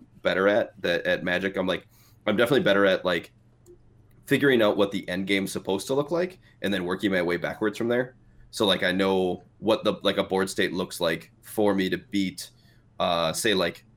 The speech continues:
uh, like, the Bant mid-range decks, right? Because the Bant mid-range deck was, like, decent at that, uh, like, at, at a time, right? It's like, I know that the end result is a big Korvold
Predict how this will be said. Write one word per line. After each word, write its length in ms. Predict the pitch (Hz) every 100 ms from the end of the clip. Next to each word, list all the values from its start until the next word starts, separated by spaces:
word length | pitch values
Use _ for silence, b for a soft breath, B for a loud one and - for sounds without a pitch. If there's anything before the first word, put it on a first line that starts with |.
| _ _
uh, 380 | - 87 80 73
like, 280 | - 82 -
the 100 | -
Bant 440 | 90 104 98 92 -
mid-range 480 | 92 101 85 76 -
decks, 260 | 71 -
right? 160 | 85 82
Because 200 | 82 90
the 80 | 87
Bant 200 | 87 80
mid-range 340 | 90 90 87
deck 160 | - -
was, 160 | 90
like, 160 | 92 82
decent 300 | 104 98 90
at 60 | 80
that, 160 | 80 -
uh, 120 | 78 -
like, 120 | -
at, 140 | 71 -
at 100 | 92
a 60 | 82
time, 260 | 82 73
right? 200 | 80 80
It's 120 | 73
like, 220 | - 85 - b - - -
I 120 | 110
know 220 | 107 113
that 340 | 104 104 - -
the 240 | 104 101
end 360 | 104 104 101 95
result 400 | 104 98 90 87
is 140 | 87 85
a 80 |
big 320 | 78 104 90 78
Korvold 580 | - 95 82 - 58